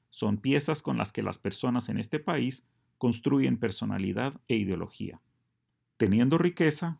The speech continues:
controlando los medios y actuando como iconos a los que aspira la clase media, son las élites las que marcan la pauta que se reproduce en la publicidad y que estructura mucho de lo que piensa y quiere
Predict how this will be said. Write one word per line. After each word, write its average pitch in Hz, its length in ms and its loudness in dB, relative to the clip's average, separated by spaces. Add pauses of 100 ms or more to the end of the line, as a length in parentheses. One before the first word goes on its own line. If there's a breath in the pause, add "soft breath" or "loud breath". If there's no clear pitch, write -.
controlando 110 580 2
los 156 160 0
medios 143 580 0
y 113 100 -2
actuando 127 420 0
como 123 220 -2
iconos 135 420 0
a 123 60 -2
los 104 200 -4
que - 80 -6
aspira 131 380 -2
la 117 140 -4
clase 113 300 -2
media, 156 400 2 (200)
son 160 280 0
las 170 180 0
élites 185 400 -2
las 110 180 -2
que 107 120 -4
marcan 117 380 0
la 165 140 -2
pauta 139 360 0
que 131 100 -8
se 127 120 -8
reproduce 107 520 -2
en 139 80 -2
la 147 100 -6
publicidad 170 680 -2 (300)
y 165 120 -4
que 175 80 0
estructura 143 540 0
mucho 131 320 0
de 131 80 0
lo 110 120 -2
que 107 100 -6
piensa 123 680 -4
y 101 120 -12
quiere 113 500 -2